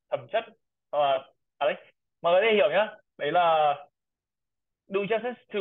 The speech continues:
ấy, có nghĩa là đối xử với ai đấy một cách công bằng, hoặc là thể hiện, ờ,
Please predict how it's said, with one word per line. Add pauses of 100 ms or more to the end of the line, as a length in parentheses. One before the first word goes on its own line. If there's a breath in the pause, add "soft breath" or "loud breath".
ấy,
có
nghĩa
là
đối
xử
với
ai
đấy
một
cách
công
bằng, (500)
hoặc
là
thể
hiện,
ờ,